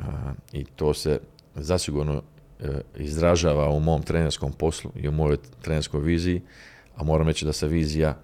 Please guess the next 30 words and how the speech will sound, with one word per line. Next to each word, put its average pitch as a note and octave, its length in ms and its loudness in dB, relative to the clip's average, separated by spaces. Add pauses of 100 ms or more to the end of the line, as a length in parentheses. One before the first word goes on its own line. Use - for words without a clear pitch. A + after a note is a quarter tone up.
(480)
da D2 200 -2
ona E2 240 2
nije F2 240 4
stalna, D#2 840 0 (600)
nego C#2+ 240 -2
se - 140 -6
ona D2 200 0
i, D2 120 -2 (440)
evoluira F2 760 4
kroz C#2+ 240 -4
vrijeme, C#2+ 320 0 (220)
znači - 360 -6
dalje D2 340 2
se D#2+ 160 2
razvija. D#2+ 380 2 (800)
Pa A1+ 100 -2
vidjeli, C#2 360 0 (200)
pa C#2 160 -4
sam C#2+ 200 -4
iskusio D2+ 380 -4
i D2+ 40 4
određene D#2 400 2
st-, - 160 -6
i D#2 100 0
druge F2 320 4
stvari, D#2 320 2
kad E2 160 0
nekad D2+ 240 0
napadate, D#2+ 460 2
pa, - 220 -4